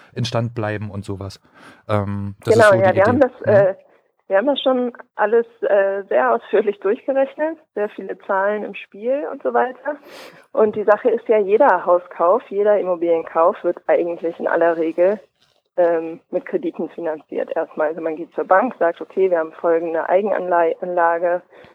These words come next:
Speaker 2: äh, Eigeneinlage und wir brauchen aber diese und diese Summe, um den Kauf zu finanzieren. Das machen ja die Wohnungskonzerne ganz genauso. Äh, das heißt, es geht darum, Kredite aufzunehmen,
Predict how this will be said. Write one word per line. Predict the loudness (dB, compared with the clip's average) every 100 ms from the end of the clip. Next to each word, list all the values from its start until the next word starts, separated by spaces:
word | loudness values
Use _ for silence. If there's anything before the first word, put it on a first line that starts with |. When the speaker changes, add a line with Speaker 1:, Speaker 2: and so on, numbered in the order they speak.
| _ _
Speaker 2:
äh, | 0 2
Eigeneinlage | 2 2 0 -6 -14 -16 _ 2 2 2 0 0 0 2 0 2
und | 0
wir | 0
brauchen | 4 2 2 0
aber | 2 0
diese | -2 -2 -2
und | -2
diese | -6 -8
Summe, | 0 2 2
um | 0 -2
den | -6 -6
Kauf | -4 -4
zu | -6
finanzieren. | -10 -6 -6 -6 -8 -6
Das | -4
machen | -6 -2
ja | -4
die | -2
Wohnungskonzerne | -2 -2 -4 -6 -10 -6 -6 -4
ganz | -6 -8
genauso. | -8 -2 0 0 -2 -10 _ _ _ _ _ _ _ _
Äh, | 4 4
das | 4 4
heißt, | 4 2 -2
es | -14 -8
geht | 0 0 2
darum, | 0 2 -2 -2
Kredite | -4 -4 0 2
aufzunehmen, | 2 -2 0 2 2